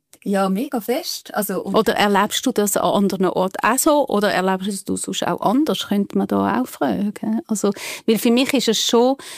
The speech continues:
Speaker 2: immer wenn ich dann so wieder zur Bubble ausgehe, merke ich so, «Aha, das ist ja gar nicht überall so.»
Speaker 1: Ja, genau.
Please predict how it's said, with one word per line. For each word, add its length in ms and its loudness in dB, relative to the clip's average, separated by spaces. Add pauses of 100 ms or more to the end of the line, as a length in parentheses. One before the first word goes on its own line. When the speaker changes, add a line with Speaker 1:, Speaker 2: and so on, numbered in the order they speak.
Speaker 2:
immer 220 4
wenn 140 2
ich 140 -4
dann 180 2
so 140 -2
wieder 260 0
zur 140 0
Bubble 260 0
ausgehe, 400 -2
merke 280 -2
ich 40 -4
so, 100 0
«Aha, 360 -2
das 180 -4
ist 100 -2
ja 100 -2
gar 180 -2
nicht 180 -4
überall 460 0
so.» 240 0
Speaker 1:
Ja, 180 0
genau. 240 -6